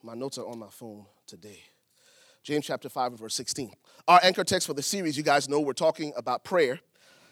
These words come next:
Uh, we value prayer. And the first thing we said about prayer is that as Christ followers, we should establish the priority of prayer. We should make it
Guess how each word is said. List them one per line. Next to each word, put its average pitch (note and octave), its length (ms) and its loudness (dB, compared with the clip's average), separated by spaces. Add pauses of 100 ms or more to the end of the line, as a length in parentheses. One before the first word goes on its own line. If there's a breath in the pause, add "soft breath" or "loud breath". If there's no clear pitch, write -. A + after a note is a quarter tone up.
(140)
Uh, B2 140 0
we C3 100 -8
value C#3+ 380 4
prayer. C#3+ 400 0 (880 soft breath)
And D#3 120 0
the D3 80 4
first A3 300 2
thing F3+ 140 4
we D3+ 80 -2
said E3 200 4
about C3+ 260 0
prayer D#3 380 0 (100)
is C#3 200 -6
that C3 320 -6
as C3 160 -12
Christ - 360 -10
followers, D3 520 -4
we C3 100 -6
should C3 180 -2
establish C3+ 680 2 (420 soft breath)
the B2 100 -2
priority C#3 580 6
of B2 160 0
prayer. B2 280 0
We A#2+ 120 -10
should A#2+ 160 -8
make C3+ 220 2
it - 240 -6